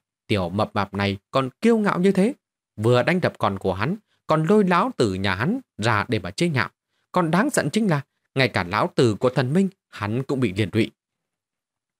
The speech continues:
Còn bà nó, thực sự có điểm tức thở, mà không có cách nào phát tiết.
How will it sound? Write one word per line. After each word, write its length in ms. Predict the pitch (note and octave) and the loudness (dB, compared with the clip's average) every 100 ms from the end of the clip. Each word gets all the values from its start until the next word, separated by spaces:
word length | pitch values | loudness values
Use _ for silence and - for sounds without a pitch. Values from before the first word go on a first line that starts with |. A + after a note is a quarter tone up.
| _ | _
Còn 260 | G2+ F2+ | -4 -2
bà 260 | F2 F#2+ - | -2 -2 -2
nó, 240 | G#2 F#3 G3+ _ _ _ | -2 -2 -4 _ _ _
thực 180 | - F3 | -2 2
sự 260 | F3 E3 D#3 - _ | 4 2 2 -6 _
có 120 | - C3 | -4 -2
điểm 260 | G#2+ E2 | -2 -2
tức 140 | E3+ E3+ | -4 -2
thở, 240 | G#2+ E2 - _ _ _ - | -2 -2 -6 _ _ _ -4
mà 80 | |
không 200 | C3+ C3+ | -2 0
có 100 | A#2 | -2
cách 180 | D3 - | -2 -4
nào 200 | A2+ E2 | -2 -4
phát 220 | - B2+ | -4 -4
tiết. 160 | - | -2